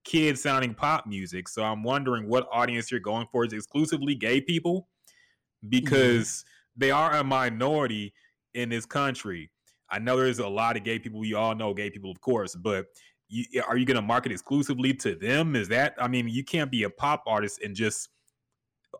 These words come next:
Speaker 1: only market your music towards a certain demographic. It's gotta hit everybody
Speaker 2: Yeah.
Speaker 1: for you to pop off. And I don't know if that's gonna happen, but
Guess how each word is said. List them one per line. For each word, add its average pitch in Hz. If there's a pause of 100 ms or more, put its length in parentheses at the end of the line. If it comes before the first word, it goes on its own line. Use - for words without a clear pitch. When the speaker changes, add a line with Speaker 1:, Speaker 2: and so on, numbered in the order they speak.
Speaker 1:
only 139
market 127
your 113
music 107
towards 107
a 104
certain 120
demographic. 98
It's 92
gotta 131
hit 113
everybody 98 (140)
Speaker 2:
Yeah. 123
Speaker 1:
for -
you 110
to 101
pop 101
off. 90
And 87
I 98
don't 113
know 117
if 107
that's 113
gonna 110
happen, 98
but 85